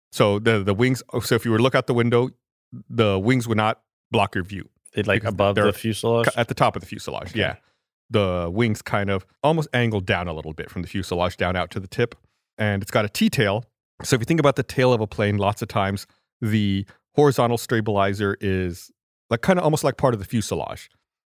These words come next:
Speaker 1: In a T-tail, the horizontal stabilizer is at the top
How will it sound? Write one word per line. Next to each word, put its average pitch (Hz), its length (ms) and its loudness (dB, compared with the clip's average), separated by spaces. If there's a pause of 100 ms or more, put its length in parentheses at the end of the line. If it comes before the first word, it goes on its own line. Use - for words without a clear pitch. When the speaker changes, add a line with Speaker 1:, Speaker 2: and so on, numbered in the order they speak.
(120)
Speaker 1:
In 127 100 4
a 117 40 2
T-tail, 110 640 0 (300)
the 120 80 2
horizontal 127 340 2
stabilizer 107 640 0
is 113 140 -6
at 107 100 0
the - 80 -8
top - 400 0